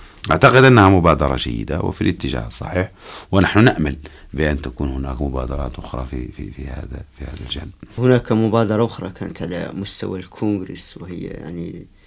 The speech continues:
Speaker 2: اللجنة البرلمانية للصداقة مع الشعب الصحراوي. يعني ما هو الدور الذي يمكن أن تلعبه هذه يعني اللجنة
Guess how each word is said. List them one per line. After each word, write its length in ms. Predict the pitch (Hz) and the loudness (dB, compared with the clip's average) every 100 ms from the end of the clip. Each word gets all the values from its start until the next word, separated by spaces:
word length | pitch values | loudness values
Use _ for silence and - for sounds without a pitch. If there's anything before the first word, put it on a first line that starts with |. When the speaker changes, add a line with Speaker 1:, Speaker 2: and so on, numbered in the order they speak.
| - - _ - | -18 -18 _ -8
Speaker 2:
اللجنة 380 | 104 110 107 98 | -4 -2 -2 -6
البرلمانية 760 | 87 98 98 101 98 104 95 | -4 -6 -4 -4 -4 -4 -6
للصداقة 680 | 90 90 - - 90 90 90 | -8 -12 -10 -10 -8 -10 -8
مع 260 | 82 65 - - - | -10 -10 -14 -18 -16
الشعب 340 | - - - | -10 -8 -6
الصحراوي. 640 | 160 - - 107 76 71 - _ _ _ _ - | -6 -10 -10 -14 -14 -14 -18 _ _ _ _ -14
يعني 300 | 95 95 - - | -10 -8 -10 -10
ما 140 | 123 | -4
هو 160 | 127 120 | 0 0
الدور 360 | 104 120 113 95 | 0 0 0 0
الذي 320 | 95 92 92 | -8 -8 -8
يمكن 360 | 98 - - | -8 -10 -14
أن 140 | - 82 - _ | -14 -14 -18 _
تلعبه 680 | - 85 85 95 90 87 90 | -8 -4 -4 -4 -8 -12 -10
هذه 420 | 87 87 87 87 - | -10 -12 -12 -14 -12
يعني 340 | 76 82 85 - - - - - - 101 | -12 -10 -12 -16 -20 -20 -20 -20 -14 -8
اللجنة 520 | 107 131 - 110 | 2 2 4 0